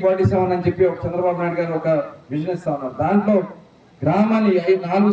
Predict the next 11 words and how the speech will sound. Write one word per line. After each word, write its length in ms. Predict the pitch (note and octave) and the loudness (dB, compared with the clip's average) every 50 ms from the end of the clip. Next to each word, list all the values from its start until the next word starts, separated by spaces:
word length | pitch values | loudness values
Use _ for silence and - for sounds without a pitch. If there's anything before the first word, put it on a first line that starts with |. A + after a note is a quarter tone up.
| G3+ | 0
సంవత్సరాల్లో 500 | G3 F#3+ F#3+ F#3+ G3+ G3 F#3+ F#3+ G3 G#3 G#3+ G#3 G#3 - - - - - - - - - - - A#2+ | -2 -4 -2 0 2 2 2 2 2 0 0 0 -2 -6 -10 -20 -20 -20 -20 -20 -20 -20 -12 -6 -2
రోడ్లన్నీ 540 | D3+ F#3 G#3 G#3 G#3 G#3 G#3 G3+ G#3 G#3 G#3 G#3 - - | 0 0 0 0 2 0 2 2 2 2 0 0 -4 -6
ఉన్న 120 | F3+ F3 F#3+ F#3 F3 | -4 -2 0 0 2
ఏమైనా 200 | F3 F#3+ F#3+ F#3+ F#3 | 2 2 2 0 0
మిగిలి 220 | F3+ F#3 G3 G3+ G3 G3 | 0 0 0 2 2 2
ఉంటే 120 | F#3+ F#3 F3 | 2 2 0
అవన్నీ 180 | F3 F3+ G3 G3 F#3 | 0 0 -2 -2 -2
కంప్లీట్ 280 | F3+ F3+ F#3 G3 F#3+ F#3+ G3+ | -2 0 0 0 2 2 2
చేయాలి. 280 | G3 F#3+ G3 G3 F#3+ F#3 F3+ - - - - - - - - - - C#3+ | 2 2 2 2 2 2 0 -4 -12 -20 -20 -20 -20 -20 -20 -8 -2 0
ఇవాళ 200 | E3+ G#3 G#3 G3+ F3+ E3 | 2 2 2 2 2 2
రోడ్డు 220 | G3 G#3 A3 G#3 | 2 0 0 -2